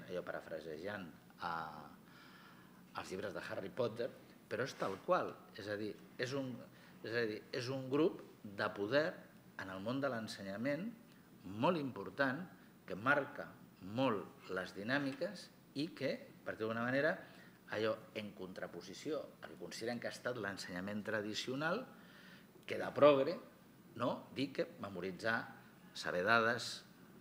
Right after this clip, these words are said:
no? És intranscendent. Clar, si no saps dades, què has d'interpretar? Quina competència o quines competències pots arribar a assolir,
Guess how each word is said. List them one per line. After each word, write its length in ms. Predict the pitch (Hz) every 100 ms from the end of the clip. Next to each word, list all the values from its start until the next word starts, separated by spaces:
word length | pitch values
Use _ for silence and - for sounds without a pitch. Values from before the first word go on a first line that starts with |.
| 113
no? 140 | 127 - - - - - - -
És 160 | - 113
intranscendent. 840 | 113 101 98 - 87 92 110 92 73
Clar, 160 | 113 104
si 160 | - 92
no 80 | 95
saps 240 | 113 92
dades, 360 | 104 110 135 - - - - - - - -
què 140 | 123
has 100 | 117
d'interpretar? 920 | 120 113 107 95 - 90 139 95 - -
Quina 220 | 113 107
competència 800 | 113 101 101 95 113 113 - 101 87 -
o 40 | -
quines 320 | 113 107 -
competències 800 | 117 98 90 98 107 107 87 85 - -
pots 200 | 98 110
arribar 320 | 98 101 98
a 60 | 95
assolir, 360 | - 113 110